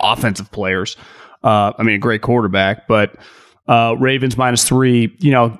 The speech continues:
g-, big chip on their shoulder. Is, is you just like them in a bounce back situation in this spot?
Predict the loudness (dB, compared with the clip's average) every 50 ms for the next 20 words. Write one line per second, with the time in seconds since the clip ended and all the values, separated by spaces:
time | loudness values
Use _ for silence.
0 | -12 -8 -6 -6 -4 -2 0 0 2 2 0 0 0 -2 0 0 0 0 0 0
1 | 0 0 0 0 0 0 0 0 -2 -2 -2 -2 -2 -2 -4 -4 -4 -4 -2 -2
2 | -2 -2 -2 0 0 0 0 0 0 0 0 0 -2 -2 -2 -2 -2 -2 -2 -2
3 | 0 -2 -2 -2 0 2 2 2 2 2 0 0 2 2 2 0 0 0 0 2
4 | 2 0 -2